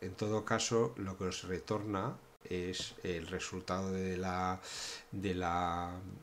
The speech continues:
de la ejecución de esta proyección. Lo que hace es tomar como una parte del, del, de la base de datos, ¿eh? Solo va a tomar lo que le especificamos aquí y crea,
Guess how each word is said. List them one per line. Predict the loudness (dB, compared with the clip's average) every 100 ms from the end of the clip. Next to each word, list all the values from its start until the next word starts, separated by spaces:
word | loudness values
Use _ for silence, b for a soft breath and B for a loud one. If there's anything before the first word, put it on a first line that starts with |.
| -12
de | -2 0
la | 2
ejecución | 2 -2 -2 -2 0 2
de | 2
esta | 0 0 -2
proyección. | 2 2 2 4 6
Lo | 6
que | 4
hace | 0 2
es | 0 0
tomar | 2 2 2
como | 0 -2 0 -2 -6 -20 -14 2
una | 4 6 4
parte | 4 4 2 -2
del, | 0 0 -2 -4 B B B B
del, | -4 0 0 0 -2 -2 -2 -4 -6 -8 -8
de | -4 -2
la | 0
base | 0 2 4
de | 6
datos, | 6 4 4 2 2 -2 -14 -20 -10
¿eh? | -6 -4 -6
Solo | -6 -2 0
va | 0
a | 0
tomar | -2 2 2 2 -2 -8
lo | -8
que | -6 -4
le | -2
especificamos | -2 -4 -6 -8 -6 -2 -2 0 -2
aquí | -2 2 2 2 B B B B
y | -2 -2
crea, | 0 2 4 4 4